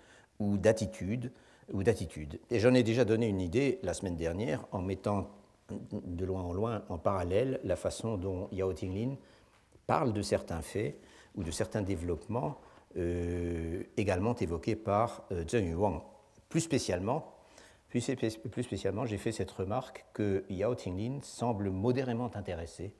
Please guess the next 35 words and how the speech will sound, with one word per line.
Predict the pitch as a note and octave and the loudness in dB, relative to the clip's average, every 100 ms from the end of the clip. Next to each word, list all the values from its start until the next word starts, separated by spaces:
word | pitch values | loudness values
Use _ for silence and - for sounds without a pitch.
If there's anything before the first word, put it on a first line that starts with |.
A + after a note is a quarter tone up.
| - _ - - - - - C3+ C3 F2 | -20 _ -20 -20 -20 -20 -20 -16 -8 -4
euh, | F#2 F2+ F2 F2 E2+ E2+ F#2 | -2 -2 -2 -2 -4 -4 -2
ou | G#2 | -2
modérément | F#2 G#2 F#2+ G2+ G2+ F#2+ | 0 2 2 0 -2 -2
concerné, | G2+ - F2+ F2 F#2+ B2 - - - _ - | -4 -4 -6 -6 -6 -8 -12 -20 -20 _ -6
euh, | E2+ - | -6 4
par | A2+ A#2 G#2+ F#2 - | 10 10 10 6 -2
certaines | - A2 - F#2+ | -2 0 2 0
choses | F2 - B2+ C#3+ | 2 2 4 2
qui | - G#2 | -2 -2
semblent | - D#3+ - | 2 2 2
au | A2+ | 0
contraire | G2 F#2+ C#3+ B2+ | 0 2 2 4
être | C3 B2 G2 | 2 2 0
de | F#2+ | 0
la | F#2 | 0
plus | - A#2 | -2 -4
haute | A#2+ | -4
importance, | F#2 E2 - A2 B2+ - - - - _ - | -6 -8 -6 -6 -6 -10 -20 -20 -20 _ -6
euh, | F2+ | -4
pour, | E2 - A2+ B2 - - | -4 -2 2 2 0 -6
euh, | F#2 F#2 E2+ | -6 -4 -4
l'autre | E2 G#2+ - | 0 0 0
auteur, | D#2 D2+ C2 | -4 -6 -8
pour | - G2+ E2 | -6 -6 -2
Zheng | G#2 F#2 | -2 -2
Yuang. | D2 F2 - - _ _ - | -2 -4 -6 -12 _ _ -4
Et | |
je | G#2 | 0
voudrais | G#2+ G2+ G2+ | 0 0 2
donc | B2+ | 0
revenir | - E2+ A2 A#2+ - - - _ | 0 -2 0 -2 -8 -20 -20 _
un | G2 F#2 | -4 0
moment, | F#2 E2+ A#2 A#2 - - | 0 2 0 0 -4 -6
euh, | G#2 F2+ E2+ | -2 -2 -2
là-dessus. | E2+ - - C#2+ | -4 -6 -10 -12